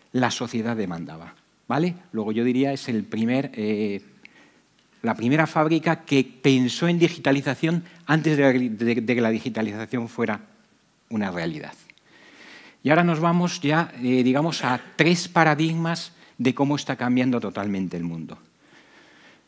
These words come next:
Primer paradigma sería, antiguamente, hace no mucho tiempo, cuando un fabricante quería,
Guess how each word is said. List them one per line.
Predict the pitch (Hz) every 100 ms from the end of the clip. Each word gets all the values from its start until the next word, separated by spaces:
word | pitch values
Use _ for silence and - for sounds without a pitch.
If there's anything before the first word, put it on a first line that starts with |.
| _ _ _ _
Primer | 135 165 185
paradigma | 180 170 180 180 175
sería, | - 143 135 107 - - _ -
antiguamente, | 127 123 170 180 175 180 170 196 180 -
hace | 120 - 131
no | 135
mucho | 156 156 160
tiempo, | 151 160 170 190 202 - -
cuando | 117 110 113 120
un | 151
fabricante | 151 156 151 147 160 120 101 -
quería, | 113 104 127 110 87